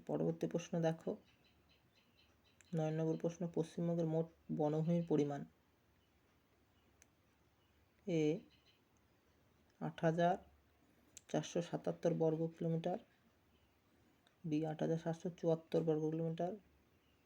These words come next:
সি, আট হাজার সাতশো সাতচল্লিশ বর্গ কিলোমিটার, ডি, কোনোটিই নয়।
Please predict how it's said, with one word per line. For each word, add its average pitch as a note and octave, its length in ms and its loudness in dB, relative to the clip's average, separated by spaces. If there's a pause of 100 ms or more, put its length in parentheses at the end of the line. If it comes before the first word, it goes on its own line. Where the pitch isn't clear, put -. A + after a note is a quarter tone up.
(1040)
সি, D#3+ 180 -2
আট D#3+ 220 -6
হাজার E3+ 260 0 (220)
সাতশো F3+ 480 -4 (280)
সাতচল্লিশ E3 480 -2
বর্গ D#3+ 240 0
কিলোমিটার, E3 380 -2 (1800)
ডি, D#3 120 0
কোনোটিই D3 460 2
নয়। E3+ 200 -6